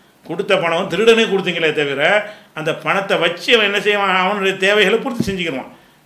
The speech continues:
இப்ப நீ கேட்கறன்னுட்டா அவன் குடிகாரன், நல்லா தெரியுது, வாங்கிட்டு போனா டாஸ்மாக் போயிடுவான்.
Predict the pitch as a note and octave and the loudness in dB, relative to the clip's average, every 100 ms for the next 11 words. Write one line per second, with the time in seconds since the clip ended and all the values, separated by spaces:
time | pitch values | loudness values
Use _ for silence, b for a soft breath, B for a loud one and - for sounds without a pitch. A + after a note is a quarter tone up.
0 | - E3 F#3 C4 A#3+ G3 G3+ F#3+ E3+ D#3+ | -14 -12 -2 0 0 0 0 0 0 0
1 | B3 B3+ - B3 G3+ F3 D3 - - - | 2 0 0 0 4 4 4 -4 -14 -16
2 | - _ _ _ _ _ _ - - E3+ | -16 _ _ _ _ _ _ -20 -12 -4
3 | A3 B3+ G3+ G3+ F3 C3+ C#3+ E3+ G3+ F#3+ | 0 2 2 2 2 -2 -4 -4 -2 -2
4 | A3+ A#3 G3+ F#3 F3+ D3+ D3+ C3+ C#3+ C3+ | 0 2 2 2 0 -4 -4 -4 -4 -6
5 | - | -8